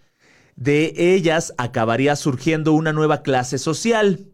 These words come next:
que sería compuesta de comerciantes y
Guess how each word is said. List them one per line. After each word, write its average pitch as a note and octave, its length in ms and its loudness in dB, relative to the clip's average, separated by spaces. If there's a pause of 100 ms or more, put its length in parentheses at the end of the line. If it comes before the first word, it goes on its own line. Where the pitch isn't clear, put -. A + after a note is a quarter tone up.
(680)
que A#2 120 -2
sería C#3 460 0
compuesta D#3 880 0
de C3 200 -4
comerciantes E3 1200 0 (560)
y G3 380 -2